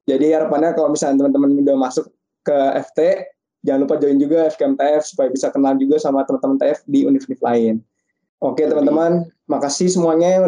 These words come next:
Speaker 1: udah buat dengerin. Makasih juga, Bon, udah mau di narasumber kita kali ini.
Speaker 2: Thank
Speaker 1: Jadi,
Speaker 2: you, Bon.
Speaker 1: kita pamit dulu.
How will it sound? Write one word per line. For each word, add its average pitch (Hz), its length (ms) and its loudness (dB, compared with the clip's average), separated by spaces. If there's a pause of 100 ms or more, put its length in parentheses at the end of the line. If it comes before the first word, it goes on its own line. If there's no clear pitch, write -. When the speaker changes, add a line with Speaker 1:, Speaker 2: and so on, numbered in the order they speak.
(100)
Speaker 1:
udah 156 160 2
buat 147 160 0
dengerin. 147 400 0
Makasih 156 320 -4
juga, 151 480 2
Bon, 165 320 0 (480)
udah 143 160 2
mau 139 160 2
di 139 80 2
narasumber 139 400 0
kita 147 560 -2
kali 139 240 0
ini. 180 320 0 (880)
Speaker 2:
Thank 123 180 0
Speaker 1:
Jadi, 156 140 4
Speaker 2:
you, 170 80 4
Bon. 139 480 0 (420)
Speaker 1:
kita 156 220 -4
pamit 151 260 0
dulu. 170 460 2